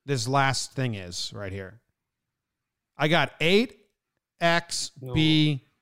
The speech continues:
Speaker 1: G, seven, and then what's that?
Speaker 2: I'm leaning P.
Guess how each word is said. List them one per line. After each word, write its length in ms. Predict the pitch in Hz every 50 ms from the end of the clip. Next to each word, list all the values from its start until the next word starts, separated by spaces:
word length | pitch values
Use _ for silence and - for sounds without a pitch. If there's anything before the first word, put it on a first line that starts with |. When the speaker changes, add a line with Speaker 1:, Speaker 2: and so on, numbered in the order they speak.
| _ _ 120
Speaker 1:
G, 560 | 107 113 143 170 185 190 196 190 185 226 - _ _ _
seven, 720 | - - - - 175 151 151 147 139 151 151 143 143 139 - - _ _ _ _
and 140 | 135 131 143
then 160 | 147 147 143
what's 320 | 135 147 156 147 - -
that? 320 | - 147 143 139 113 - - _ _ _ _ _ _ _ _ _ _ _ _ _ _ _ _ _ _ -
Speaker 2:
I'm 240 | 131 143 143 139 143
leaning 440 | 151 170 196 226 240 214 165 139 -
P. 580 | - - 147 170 196 254 285 294 294 285 -